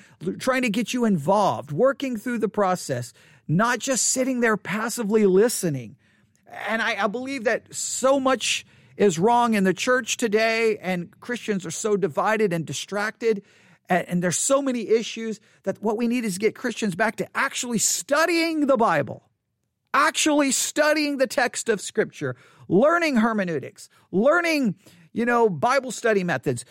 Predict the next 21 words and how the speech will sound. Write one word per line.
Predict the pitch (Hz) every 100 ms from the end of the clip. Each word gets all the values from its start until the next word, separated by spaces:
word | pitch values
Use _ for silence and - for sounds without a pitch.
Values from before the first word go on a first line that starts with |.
| _ -
really | 160 247 339 330 285
digging | 220 254 240 214
in, | 180 131 135 - _
and | - -
hopefully, | 160 185 180 165 170 160 151 - _ _ 143
um, | 139 135 107
we | 139 151
can | 175 147
continue | 147 160 151
to | 139
grow | 131 143 143
this | 135 -
series | - 135 131 131
and | - 135
that | 120
more | 139 139
and | 127
more | 123
people | 123 127 117
will | 143 -
participate. | - 107 - 127 117 - -